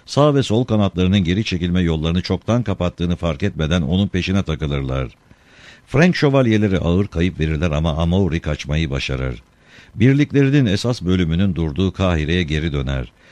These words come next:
İntikamını olabildiğince çabuk almaya kesin kararlıdır. Şaver'in işbirliğiyle güçlü bir birliğin başında yukarı Mısır'a dönmeye tam hazırlanmışken inanılmaz bir haber gelir.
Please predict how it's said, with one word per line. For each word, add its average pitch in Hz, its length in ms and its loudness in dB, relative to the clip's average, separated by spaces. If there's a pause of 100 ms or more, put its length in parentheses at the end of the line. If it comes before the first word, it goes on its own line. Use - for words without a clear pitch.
(140)
İntikamını 135 680 2
olabildiğince 87 760 0
çabuk 90 300 -4
almaya 80 360 0
kesin 95 360 -2
kararlıdır. 69 720 -4 (540)
Şaver'in 143 480 4
işbirliğiyle 113 680 0
güçlü 95 380 -2
bir 85 160 0
birliğin 85 420 0
başında 78 340 -2
yukarı 98 380 0
Mısır'a 82 380 -2
dönmeye 78 340 -2
tam 117 220 -2
hazırlanmışken 82 840 0 (300)
inanılmaz 120 680 2
bir 95 100 0
haber 82 320 0
gelir. 69 420 -4